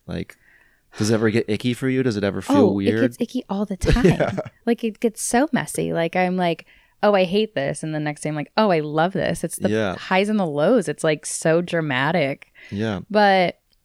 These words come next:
Speaker 2: <sighs> it's, it's a hard one.
Speaker 1: It's really hard.
Speaker 2: Yeah. I mean, like,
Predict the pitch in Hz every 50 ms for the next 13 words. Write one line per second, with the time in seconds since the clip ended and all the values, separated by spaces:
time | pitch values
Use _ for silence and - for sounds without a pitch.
0 | _ _ _ _ _ _ _ _ _ _ _ _ _ _ _ _ _ _ _ _
1 | _ - - - - - - - - - - 180 - - - - - - - -
2 | - _ _ _ - - 170 170 202 269 294 262 196 170 165 165 160 151 151 156
3 | - - 185 - - 277 214 165 151 151 185 285 285 240 170 143 127 120 123 143
4 | 98 - 104 110 123 120 123 131 117 92 90 90 - 185 202 208 170 - 151 180
5 | 196 196 190 196 185 170 160